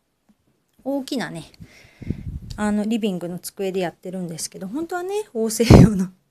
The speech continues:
あ、縫製じゃない、裁断用の机があったらいいんですけど、今はそれがないので、リビングの机でダーンと広げてやっています。うん。まあね、あの、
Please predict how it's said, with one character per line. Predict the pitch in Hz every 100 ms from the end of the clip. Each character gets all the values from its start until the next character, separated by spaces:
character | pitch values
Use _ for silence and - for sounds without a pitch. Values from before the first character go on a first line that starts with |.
| _
あ、 | 190
縫 | 208 202
製 | 202
じ | 170
ゃ |
な | 165
い、 |
裁 | - 208
断 | 214 214
用 | 208
の | 196 208
机 | - - 190
が | 185
あ |
っ | 190
た | -
ら | 165
い |
い | 165
ん |
で | 170
す | -
け | -
ど、 | - 170 - _ _ - - - - - _
今 | - 214 165
は | 156
そ | 135 175
れ | 180
が | 180
な | 180 196
い | 165
の | 156 156
で、 | - - - - _ _ _ _
リ | 226
ビ | 233 214
ン |
グ | 156
の | 160 175
机 | - - 180 185
で | 190
ダ | 180 208 196 196
ー |
ン | 196
と | -
広 | 185 190
げ | 185
て | 185
や | 190
っ | 185
て | _ 180
い |
ま | 185 196
す。 | 220 - - _ _ - - - - _ _ -
う |
ん。 | 214 160 135 - - - - - _ _ _ -
ま | - 208
あ | -
ね、 | 147 - - - _ - 427 - _ _ _
あ | 196 196
の、 | 196 185 185 185